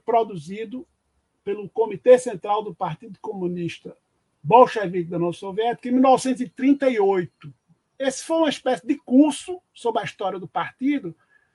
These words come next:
para preparar os soviéticos e os comunistas do mundo da guerra que estava às portas, mil novecentos e trinta e oito. Então, todo um levantamento de como foi construído o partido, como foi conquistado o poder, como foi plan-, como se planificou a economia,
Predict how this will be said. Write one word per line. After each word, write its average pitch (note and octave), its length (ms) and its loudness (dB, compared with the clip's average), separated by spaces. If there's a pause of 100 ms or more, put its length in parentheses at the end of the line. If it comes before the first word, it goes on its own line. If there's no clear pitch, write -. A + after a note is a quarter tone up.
(260)
para C#4+ 240 4
preparar C#4 540 2
os D4 160 -2
soviéticos G#3+ 760 -2
e A#3+ 80 -2
os B3+ 300 -4
comunistas G3+ 400 -4
do F#3 160 -8
mundo G#3+ 480 2 (1040)
da G3+ 140 -4
guerra B3+ 320 6
que B3+ 140 -10
estava A3+ 300 2
às G#3 140 -4
portas, F3 500 -2
mil F#3+ 120 -14
novecentos A3+ 320 -8
e F#3+ 60 -18
trinta C#4 300 -4
e A3+ 60 2
oito. G3 380 -2 (720)
Então, B3 440 -2
todo C4+ 280 4
um C4+ 60 -2
levantamento C4 640 0
de C4+ 60 -10
como C4 180 -2
foi A#3+ 180 -2
construído G3+ 460 -14
o F3+ 60 -20
partido, B3 540 -8
como A3 160 -6
foi G3+ 160 -10
conquistado F#3 500 -12
o - 20 -20
poder, A#3 400 2
como G#3+ 200 -6
foi G3 200 -12
plan-, G3+ 360 -12
como C#4+ 260 6
se - 140 -10
planificou G#3 560 -10
a F3+ 60 -6
economia, B3 720 -6